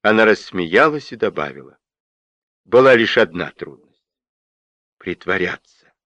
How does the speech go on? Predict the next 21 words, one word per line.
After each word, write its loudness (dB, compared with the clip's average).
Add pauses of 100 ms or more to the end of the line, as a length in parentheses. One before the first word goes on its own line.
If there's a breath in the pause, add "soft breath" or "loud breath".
(540)
что -10
я -2 (300)
всё -8
такая -2
же -2
жалкая, 0
какой -6
казалась -6
всегда. -20 (760 loud breath)
Мне 2
удавалось 4
это 0
в -20
самые 0
первые -2
дни, -20 (580)
но 2
больше 0
я 0
не -6
выдержала. -18